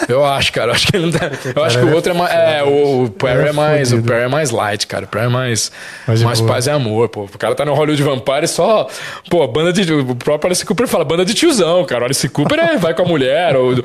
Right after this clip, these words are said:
Speaker 1: o Johnny Depp tá todo agora quietinho também na dele. Os caras tão tudo sossegado. Ele falou, "Não, não, não, vamos, vamos fazer o show bonzinho, vamos pros lugares." O Tyler ainda tá garotão de quinze anos, cara, setenta e pouco. Aí é pro
Speaker 2: Aí,
Speaker 1: Perry.
Speaker 2: cara.
Speaker 1: Ah, a viola aí, ó.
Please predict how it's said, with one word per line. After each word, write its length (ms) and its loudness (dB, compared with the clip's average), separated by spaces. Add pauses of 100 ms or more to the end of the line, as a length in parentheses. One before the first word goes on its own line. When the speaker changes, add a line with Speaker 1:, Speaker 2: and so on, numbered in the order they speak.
(160)
Speaker 1:
o 60 -4
Johnny 240 0
Depp 260 0
tá 80 0
todo 180 0
agora 280 2
quietinho 480 -2
também 180 2
na 140 2
dele. 340 2
Os 100 0
caras 140 0
tão 100 0
tudo 160 0
sossegado. 600 0
Ele 80 0
falou, 240 0
"Não, 80 0
não, 140 -2
não, 60 -6
vamos, 160 0
vamos 200 0
fazer 180 0
o 60 0
show 240 2
bonzinho, 720 0 (320)
vamos 140 -4
pros 120 -2
lugares." 280 2
O 20 -4
Tyler 320 0
ainda 160 2
tá 140 -2
garotão 440 2
de 80 0
quinze 320 2
anos, 280 2
cara, 200 0
setenta 440 0
e 40 2
pouco. 320 -2 (280)
Aí 160 2
é 60 2
pro 100 2
Speaker 2:
Aí, 100 4
Speaker 1:
Perry. 360 4
Speaker 2:
cara. 180 2
Speaker 1:
Ah, 100 0
a 40 0
viola 340 2
aí, 80 0
ó. 100 -4